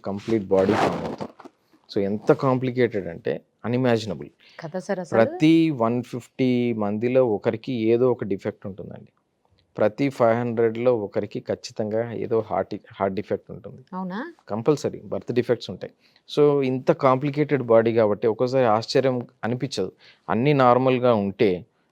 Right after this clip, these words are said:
Speaker 1: అది డివైన్, గాడ్స్ గిఫ్ట్
Speaker 2: గాడ్స్
Speaker 1: అనుకోవాలి.
Speaker 2: గ-,
Speaker 1: గాడ్స్
Speaker 2: గ్రేస్.
Speaker 1: గిఫ్ట్ అనుకోవాలి. So, ఇట్లా హార్ట్ డిఫెక్ట్స్, లేకపోతే కిడ్నీ ఇష్యూస్, లేకపోతే ఇంటెస్టైన్స్ ఇవన్నీ. ఇప్పుడు రీసెంట్గా మేము టూ మంత్స్ బ్యాక్ ఒక బేబీకి ఇక్కడ మా దగ్గర ఆపరేషన్ అయిందండి.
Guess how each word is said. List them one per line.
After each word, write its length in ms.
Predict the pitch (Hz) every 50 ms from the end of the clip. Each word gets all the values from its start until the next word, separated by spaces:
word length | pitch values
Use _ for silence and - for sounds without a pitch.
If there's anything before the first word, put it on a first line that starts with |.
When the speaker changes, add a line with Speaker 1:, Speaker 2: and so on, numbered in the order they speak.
| _ -
Speaker 1:
అది 440 | 104 98 98 95 92 90 85 - - - - _ _ 110 -
డివైన్, 400 | 95 110 113 117 123 117 95 80 - _ _ - 107
గాడ్స్ 220 | 110 120 117 117
గిఫ్ట్ 240 | 110 110 104 175 -
Speaker 2:
గాడ్స్ 240 | - 180 190 185 98
Speaker 1:
అనుకోవాలి. 260 | 92 - - 165 156
Speaker 2:
గ-, 120 | 147 165
Speaker 1:
గాడ్స్ 180 | 165 156 - -
Speaker 2:
గ్రేస్. 240 | 107 - 170 165 107
Speaker 1:
గిఫ్ట్ 180 | 110 - -
అనుకోవాలి. 340 | 113 95 85 - - - - - _ _ _ _ _ _ _ - _ _ -
So, 200 | - 175 170 165
ఇట్లా 200 | 147 - 165 156
హార్ట్ 280 | 139 147 135 127 131 135
డిఫెక్ట్స్, 480 | 135 120 - 127 113 - - - - 127 120 117 117 117 117 113 113 113 110 110
లేకపోతే 280 | 107 107 104 95 - 104
కిడ్నీ 400 | - - 120 110 110 113 110 104
ఇష్యూస్, 400 | 98 - - 107 98 98 - 98
లేకపోతే 540 | 95 101 92 - 98 95 92 90 104 82 85
ఇంటెస్టైన్స్ 640 | 107 107 113 110 - - 113 101 95 95 - -
ఇవన్నీ. 320 | 95 90 92 90 85 - - _ - - _ _
ఇప్పుడు 180 | - 127 123 123
రీసెంట్గా 460 | 131 143 139 - 156 151 143 139 139
మేము 180 | 135 123 110
టూ 140 | 107 - 123
మంత్స్ 240 | 120 123 127 123 -
బ్యాక్ 260 | 120 120 113 - -
ఒక 140 | 117 104 113
బేబీకి 420 | 98 104 110 110 110 120 120 -
ఇక్కడ 220 | 110 - - 98 98
మా 140 | 98 95 92
దగ్గర 260 | 95 98 92 104 104
ఆపరేషన్ 460 | 90 92 - - 110 104 - - 90
అయిందండి. 280 | 85 80 82 92 -